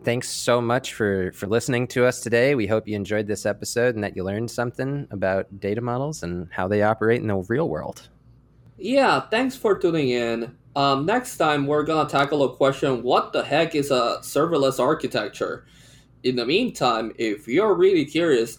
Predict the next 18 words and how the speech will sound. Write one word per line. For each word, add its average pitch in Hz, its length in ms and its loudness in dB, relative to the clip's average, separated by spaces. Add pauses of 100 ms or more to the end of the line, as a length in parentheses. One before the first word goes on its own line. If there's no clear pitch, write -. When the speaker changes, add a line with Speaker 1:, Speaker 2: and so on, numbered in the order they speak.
(160)
Speaker 2:
I 180 80 0
got 196 180 2
a 139 40 -6
blog 139 340 2
post 139 240 2
over 131 180 0
on 120 80 -4
Commit 113 300 -4
Hub 123 180 -2
site, 143 300 0
that 117 160 0
is 123 180 0
commit 117 320 -6
hub - 260 -4
dot 101 240 -6
com, 190 420 -2 (680)
that 143 240 4
explains 156 880 0